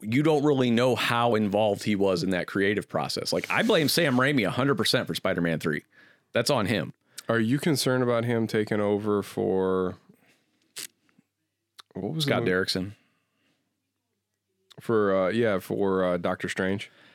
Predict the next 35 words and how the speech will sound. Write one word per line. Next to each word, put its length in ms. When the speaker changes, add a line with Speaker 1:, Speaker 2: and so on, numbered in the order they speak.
Speaker 1:
No, 280
because 240
I 80
don't 300
give 140
a 40
shit 260
about 180
Doctor 260
Strange. 420
Speaker 2:
Doctor 260
Strange's 340
Speaker 1:
<laughs> 0
Speaker 2:
fun. 460
Speaker 1:
I 40
don't 340
care. 280
It's 200
a 80
fine 320
character. 640
It's 140
the 60
same 240
thing 240
as 240
Captain 320
Marvel 560
and 120
Black 260
Panther 320
and 80
Ant-Man. 360
It's 120
like, 260